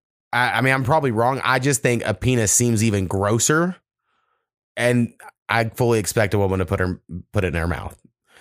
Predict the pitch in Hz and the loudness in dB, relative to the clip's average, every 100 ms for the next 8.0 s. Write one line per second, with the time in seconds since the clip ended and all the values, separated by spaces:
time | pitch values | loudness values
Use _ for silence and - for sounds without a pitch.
0 | _ - 110 104 101 98 113 107 98 95 | _ -4 0 2 2 2 2 2 2 0
1 | 123 131 113 107 107 90 85 - _ _ | 0 2 2 2 0 0 -4 -10 _ _
2 | _ _ - 90 120 113 110 104 117 113 | _ _ -14 -4 0 2 2 0 0 0
3 | 101 104 104 98 90 95 - - - - | 2 2 2 2 0 -4 -16 -20 -20 -4
4 | 101 104 95 127 135 127 160 151 151 160 | -2 0 0 0 0 0 0 0 0 0
5 | 165 123 87 69 - - - - 156 190 | 0 0 -4 -6 -12 -16 -18 -4 0 0
6 | 165 180 190 175 170 185 151 123 - 131 | 0 0 0 0 0 0 0 -2 -2 -2
7 | 143 151 135 139 127 104 120 120 123 107 | 0 0 0 0 0 0 0 2 0 0